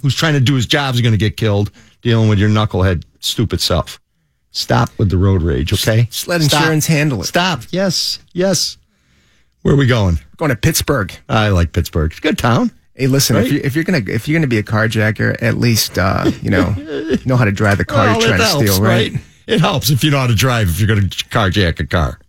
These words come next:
Speaker 2: Word to you would-be carjackers, know what the hell you're doing before you, you know,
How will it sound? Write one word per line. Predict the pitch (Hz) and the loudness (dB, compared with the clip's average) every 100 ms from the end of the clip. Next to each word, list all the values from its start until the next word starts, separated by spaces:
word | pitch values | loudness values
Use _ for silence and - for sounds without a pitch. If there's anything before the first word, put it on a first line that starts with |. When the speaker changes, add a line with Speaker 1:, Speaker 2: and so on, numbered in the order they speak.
| _ _ - | _ _ -6
Speaker 2:
Word | 120 143 156 | 0 0 0
to | 151 160 | 0 2
you | 156 | 2
would-be | 143 160 135 147 | 2 0 0 -2
carjackers, | - 147 131 123 117 113 123 113 | 0 0 0 0 0 0 -2 0
know | 123 139 | 0 0
what | 143 | 0
the | 123 | 2
hell | 123 131 | 2 2
you're | 120 | 0
doing | 120 135 123 98 | 0 0 0 -2
before | - - - - - 120 | -6 -16 -18 -12 -4 0
you, | 113 107 104 | 0 0 -2
you | 101 | -2
know, | 107 101 | 0 0